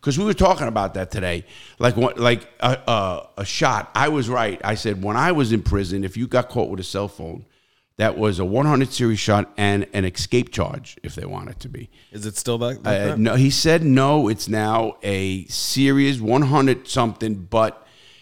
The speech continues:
Speaker 1: they don't consider it an escape charge. They consider it unauthorized, uh, uh, stuff. The reason I asked them is because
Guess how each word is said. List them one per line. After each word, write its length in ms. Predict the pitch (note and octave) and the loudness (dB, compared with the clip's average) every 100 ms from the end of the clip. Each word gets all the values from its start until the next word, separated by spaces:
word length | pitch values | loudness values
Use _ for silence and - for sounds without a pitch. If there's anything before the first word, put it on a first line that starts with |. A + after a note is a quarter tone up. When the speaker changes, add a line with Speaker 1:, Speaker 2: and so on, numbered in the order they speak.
| _ | _
Speaker 1:
they 120 | - A2 | -4 0
don't 200 | B2+ A#2+ | 0 -2
consider 540 | B2 - A#2+ G#2+ G#2 | -6 -4 -4 -2 -2
it 180 | F#2+ - | -4 -6
an 80 | G2 | -8
escape 480 | F#2 - - A2+ G#2 | -6 -6 -2 -2 0
charge. 220 | G#2+ F#2+ | -4 -4
They 100 | F2+ | -4
consider 380 | - E2+ G#2+ G2 | -8 -6 -2 -2
it 80 | - | -2
unauthorized, 880 | G#2+ G#2+ G#2 G#2 G2+ G2 F#2+ F2+ E2+ | -2 0 0 -2 -4 -2 -4 -6 -6
uh, 380 | F#2 F2+ F2 E2+ - | -6 -6 -8 -10 -14
uh, 100 | E2+ | -16
stuff. 500 | E2 - G#2+ - - - | -10 -4 -6 -6 -10 0
The 80 | A#2 | 2
reason 260 | G#3+ G#3+ | 2 2
I 140 | F#3 C3 | 0 2
asked 320 | B2 A#2 - | 0 -2 -4
them 200 | G2 - _ _ _ _ | -10 -12 _ _ _ _
is 220 | - G#2+ | -6 -4
because 340 | A#2 G#2 A2 | -4 -2 -2